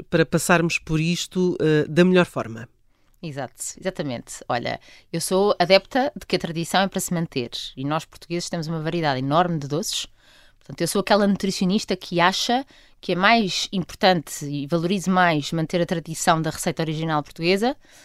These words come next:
Speaker 2: do que começar aqui a fazer transformações de o açúcar vir a açúcar de coco e de repente não é frito, é só no forno. Não concordo. Portanto, o que é que eu acho? Acho que a dose é que faz o veneno, sem
Speaker 1: Hum.
Speaker 2: dúvida.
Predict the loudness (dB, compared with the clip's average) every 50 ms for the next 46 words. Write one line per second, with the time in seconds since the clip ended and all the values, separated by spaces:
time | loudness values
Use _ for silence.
0 | -20 _ -6 -6 -6 -6 -4 0 2 2 4 6 4 4 4 2 -2 -2 0 -2
1 | -2 -2 -2 -2 -2 0 2 2 2 2 2 4 4 4 6 4 2 2 0 0
2 | 0 2 0 0 0 -2 -2 -2 -2 -2 0 2 4 4 4 2 2 -4 -4 -4
3 | -6 -6 -4 0 2 2 2 2 0 -2 -2 -2 -2 -2 -4 -10 -20 -20 -20 _
4 | -8 -6 -4 -2 -2 -2 -4 -4 -8 -8 -2 0 0 0 2 2 2 2 2 0
5 | -2 0 0 0 0 -2 -4 -4 -4 -2 -2 -2 -2 -2 -2 0 4 6 6 6
6 | 6 4 0 -6 -8 -14 _ _ _ _ -4 0 2 2 2 2 0 0 0 -2
7 | -4 -4 -12 -20 -20 _ _ _ -16 -6 0 0 0 0 0 -6 -12 -14 -12 -8
8 | -4 -2 -2 -2 0 2 4 4 4 2 0 0 -2 -4 -6 -6 -10 _ _ _
9 | _ _ -20 -20 _ _ -4 -2 -2 -2 -2 -4 -4 0 0 2 4 6 6 6
10 | 6 4 0 -4 -4 -4 -2 2 0 2 2 0 -2 0 0 0 0 -2 -4 -6
11 | -10 _ -20 _ -4 0 2 4 4 4 4 4 2 2 2 2 2 0 -2 -4